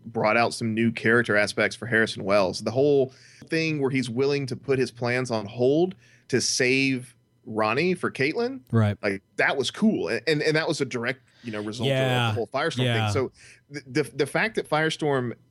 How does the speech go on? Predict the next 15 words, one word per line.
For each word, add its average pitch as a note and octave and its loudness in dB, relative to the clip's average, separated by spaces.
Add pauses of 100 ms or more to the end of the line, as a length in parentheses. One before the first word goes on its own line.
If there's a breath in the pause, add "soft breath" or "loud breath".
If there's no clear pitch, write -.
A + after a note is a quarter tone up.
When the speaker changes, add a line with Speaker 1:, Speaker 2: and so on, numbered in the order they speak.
Speaker 1:
is A#2+ 4
affecting D3 0
the A#2 -2
characters B2+ 0
that A2+ -2
we A2+ -4
know A2 -2
and G#2 -2
love A#2 4
on G#2 -4
the G2 -6
show C3+ 4 (420 loud breath)
really G3+ 2
makes D3+ -2
me A2+ -4